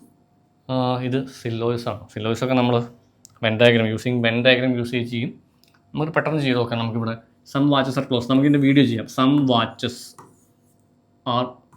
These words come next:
clocks. All clocks are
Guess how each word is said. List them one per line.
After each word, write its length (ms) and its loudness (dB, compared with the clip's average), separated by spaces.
clocks. 280 -2
All 420 4
clocks 600 0
are 280 0